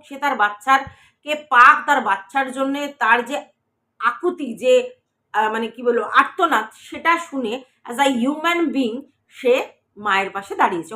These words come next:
হতে পারে অনেকেরই মা অন্যরকম, কারণ ওখানে একজনকে শুনলাম আট সাল পর্যন্ত তার মা তাকে রেখেছিল, তারপরে অনেক কিছু হয়েছে, এবং তার বাবাই তার মা, বাবা, দাদা, দিদি, ভাই, বোন হয়েছে। হতেই পারে,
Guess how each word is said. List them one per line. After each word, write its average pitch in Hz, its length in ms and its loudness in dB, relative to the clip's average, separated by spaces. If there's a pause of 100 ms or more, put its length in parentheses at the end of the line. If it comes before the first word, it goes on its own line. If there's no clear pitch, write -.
হতে 508 240 0
পারে 262 140 2 (460)
অনেকেরই 294 720 0
মা 269 200 6 (360)
অন্যরকম, 262 540 0
কারণ 262 280 -2
ওখানে 247 220 -4
একজনকে 262 360 -8
শুনলাম 277 280 -4 (160)
আট 226 100 0 (100)
সাল 240 140 0 (100)
পর্যন্ত 226 320 -10 (140)
তার 214 200 -2
মা 208 80 2 (340)
তাকে 220 240 -10
রেখেছিল, 208 380 -10
তারপরে 196 400 -6 (200)
অনেক 202 160 -14
কিছু 185 240 -14
হয়েছে, 285 360 -2
এবং 254 100 -4 (120)
তার 208 120 0 (100)
বাবাই 208 340 2
তার 196 180 0
মা, 196 160 2 (200)
বাবা, 180 180 0 (500)
দাদা, 208 260 0
দিদি, 196 300 -12
ভাই, 170 260 -10
বোন 214 180 -6 (100)
হয়েছে। 160 320 -14
হতেই 339 340 -2
পারে, 254 120 2